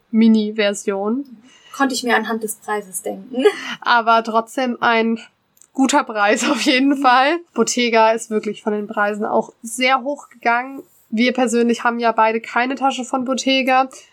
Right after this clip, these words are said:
Speaker 1: und haben ja auch immer so ein bisschen appelliert, dass das Trendtaschen sind. Bin ich auch immer noch der Meinung, aber ich finde, dass die Jodie sich echt als Klassiker etabliert hat für mich.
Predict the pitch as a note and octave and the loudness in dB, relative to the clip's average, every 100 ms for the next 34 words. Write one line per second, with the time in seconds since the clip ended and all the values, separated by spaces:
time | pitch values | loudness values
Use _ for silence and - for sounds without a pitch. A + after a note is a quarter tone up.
0 | - A#3 A3 G#3+ - - - A#3 A#3 A3 | -6 -2 -2 -4 -12 -10 -2 0 0 0
1 | A#3+ A3 A3 G#3+ A3+ A#3+ - A3+ A3+ G#3+ | 0 0 0 -4 -4 -6 -6 -6 -4 0
2 | A3 A3 A3 A#3 - - C4 D4+ C#4 C#4 | 0 0 -4 -6 -8 -4 -2 0 -2 -2
3 | C4+ B3+ C4 C4 - - A#3 A3+ G#3+ B3 | -6 0 0 0 -6 -4 -2 -2 -2 0
4 | B3+ A#3+ A#3 A3+ A#3+ A#3+ - A#3+ A3+ A#3 | 0 0 0 2 2 -2 -2 0 2 0
5 | - A3+ A3+ A3 A3 A3 A3+ A3+ A3 A3 | 0 0 0 -2 -6 0 2 2 0 -4
6 | A3 - _ - A3 A3+ - A3+ A3 - | -4 -8 _ -2 -2 -2 -6 -4 -4 -2
7 | A3+ A3 A3+ - G#3+ G#3 - A3+ G#3+ G#3+ | -2 0 -2 -2 -4 -4 -10 -6 -6 -4
8 | A3 G#3+ - A3+ - - A3 A3+ G#3+ | -2 -2 -2 -6 -6 -6 -6 -6 -10